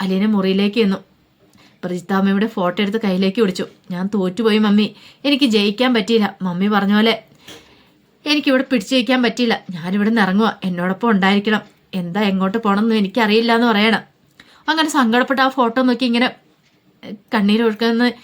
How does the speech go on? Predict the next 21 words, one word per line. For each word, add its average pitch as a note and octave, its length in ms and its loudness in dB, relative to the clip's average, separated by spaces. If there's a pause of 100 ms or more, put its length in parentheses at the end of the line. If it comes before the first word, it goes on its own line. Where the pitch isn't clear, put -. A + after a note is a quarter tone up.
(360)
അതങ്ങനെ C4 320 2
എന്നിട്ട് A#3+ 220 0
അവസാനം A#3 340 0
ബാഗിനകത്തേക്ക് A3 580 0
എടുത്തു G3+ 180 0
വെച്ചു. A3 240 0 (880)
പിന്നീട് F3+ 480 -2
നേരെ F#3+ 220 -2
സൗദാമിനി F3+ 440 0
മുത്തശ്ശിയുടെ G3 400 0
അരികിലേക്ക് G3 340 0
ചെല്ലുവാണ്. G3+ 400 0 (440)
മുത്തശ്ശിയോട് F3+ 400 -6
പറഞ്ഞു, G3 200 -2 (180)
"ഞാനൊന്ന് F#3 340 -2
ഇറങ്ങട്ടെ G3 360 -2
മുത്തശ്ശി" G#3 320 -2
എന്ന് G#3 120 2
പറയാം. G3 240 0 (380)
"അല്ല F3+ 160 0
മോളെ, G#3 360 2